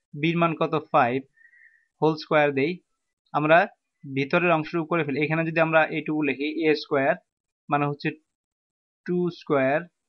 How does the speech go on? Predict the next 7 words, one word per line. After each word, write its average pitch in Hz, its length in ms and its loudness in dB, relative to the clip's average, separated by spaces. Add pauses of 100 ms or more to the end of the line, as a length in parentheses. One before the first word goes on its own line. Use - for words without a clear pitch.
(580)
প্লাস 147 300 2 (480)
টু 175 160 -2 (1000)
গুণন 156 400 2 (1000)
এর 160 240 2
মান 156 140 2 (160)
টু 147 120 -2 (880)
গুণন 151 420 0